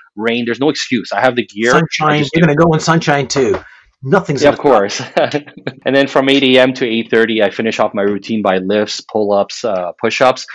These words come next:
Speaker 1: In between that time, that's when messages start coming in. So I start re-, uh, replying messages,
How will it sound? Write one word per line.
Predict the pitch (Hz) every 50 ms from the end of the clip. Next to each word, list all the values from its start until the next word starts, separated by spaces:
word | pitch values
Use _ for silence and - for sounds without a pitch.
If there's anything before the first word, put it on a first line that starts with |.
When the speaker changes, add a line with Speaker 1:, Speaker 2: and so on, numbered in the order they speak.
| - - -
Speaker 1:
In | 147
between | 147 143 143 151 147
that | 139 123 117 -
time, | - - 113 113 117
that's | 110 110 107 - -
when | 117 107 98 98 98 - - - - _ -
messages | 104 117 120 - 131 117 113 113 107
start | - - 110 104 -
coming | - - 117 104 107 107
in. | 120 127 107 92 87
So | - - 98
I | 101
start | 101 - - 127 131 123 107
re-, | 101 110 117 - 117 107 98
uh, | 95 95 95 92 90 - 95
replying | 98 101 101 98 98 101 - - - 120 117 117
messages, | 117 123 123 - - 123 107 127 123 123 120 120